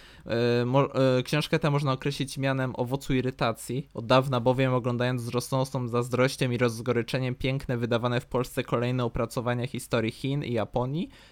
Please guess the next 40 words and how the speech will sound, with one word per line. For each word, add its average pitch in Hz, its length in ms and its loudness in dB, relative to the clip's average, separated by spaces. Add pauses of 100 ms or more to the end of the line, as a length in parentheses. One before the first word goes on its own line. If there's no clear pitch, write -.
zrzymałam 139 580 4
się, 147 200 0
dla, 131 180 2 (800)
że 127 220 2
dla 120 140 4
przeciętnego 139 720 0
Polaka 139 400 8
Daleki 123 340 2
Wschód - 300 2
ogranicza 131 440 2
się 139 160 -2
nadal 135 320 2
do 123 100 0
tych 120 200 0
dwóch 131 260 4
krajów, 120 500 2
niczego 131 400 0
im 123 100 2
zresztą 120 300 0
nie 117 160 2
ujmując, 107 560 -4
a 113 60 -8
przede 110 280 -4
wszystkim - 1120 -8 (420)
dzieje 139 280 6
Korei 131 520 4
to 143 120 -4
nie 131 140 0
historia 139 420 -2
po-, 117 520 0
e, 110 60 0
pomostu 131 540 0
kulturalnego 131 800 0
łączącego 117 520 -2
kontynent 127 500 -2
z 113 40 -10
wyspami 123 400 -2
japońskimi, 117 800 0
lecz 123 200 0
dzieło 135 280 6